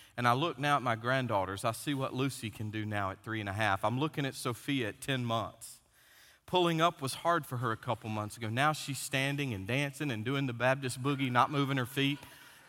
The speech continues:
And very shortly, she'll be walking. I know G-Ma can't wait to chase her around our house. And she'll be walking,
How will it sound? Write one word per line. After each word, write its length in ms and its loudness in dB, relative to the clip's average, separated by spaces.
And 380 6
very 420 10
shortly, 500 6
she'll 260 0
be 140 4
walking. 480 6
I 100 4
know 140 2
G-Ma 360 2
can't 300 -2
wait 340 0
to 80 -6
chase 360 0
her 100 2
around 300 4
our 120 6
house. 500 2
And 240 0
she'll 260 0
be 120 4
walking, 680 0